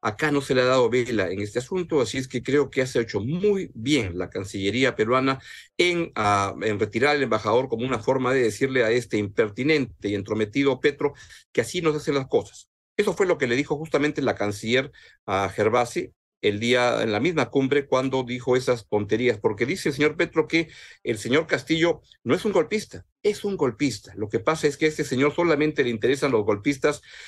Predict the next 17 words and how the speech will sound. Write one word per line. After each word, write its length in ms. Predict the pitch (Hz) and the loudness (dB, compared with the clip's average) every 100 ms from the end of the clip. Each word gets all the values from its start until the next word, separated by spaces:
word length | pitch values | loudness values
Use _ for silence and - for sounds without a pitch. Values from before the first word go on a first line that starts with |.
| - | -6
de 100 | 127 | -2
su 220 | 131 147 185 | 0 0 2
club. 360 | 262 156 - _ _ | 2 2 -2 _ _
Eso 320 | 160 - - | 0 2 0
los 180 | 127 120 | 0 0
avala 300 | 104 143 151 | 2 2 0
totalmente. 640 | 123 139 135 123 101 113 - | 0 0 0 0 -2 -8 -2
Los 160 | 113 | -2
que 120 | 104 110 | 0 0
no 120 | 156 | 0
son 160 | 160 | 0
de 80 | 156 | 0
su 160 | 151 160 | -2 -2
club 260 | 165 147 - - - | 0 -2 -6 -20 -4
no 180 | 120 139 | 0 2
los 200 | 131 117 | 2 2
avala. 380 | 110 95 - | 2 0 -4